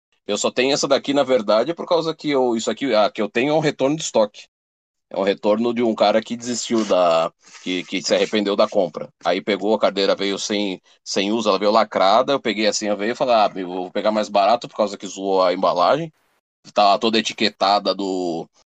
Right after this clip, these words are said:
lá, eu acho que foi, o cara comprou pela, pela Americanas,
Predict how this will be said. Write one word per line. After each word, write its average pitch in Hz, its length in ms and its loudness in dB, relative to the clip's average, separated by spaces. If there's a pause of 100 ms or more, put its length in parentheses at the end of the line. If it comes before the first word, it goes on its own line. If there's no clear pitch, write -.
(320)
lá, 92 260 2
eu 92 100 0
acho 90 180 -2
que 92 80 -10
foi, 92 300 -4
o 80 40 -14
cara 92 220 -2
comprou 95 320 -6
pela, 87 580 0 (880)
pela 95 200 -2
Americanas, 101 920 -2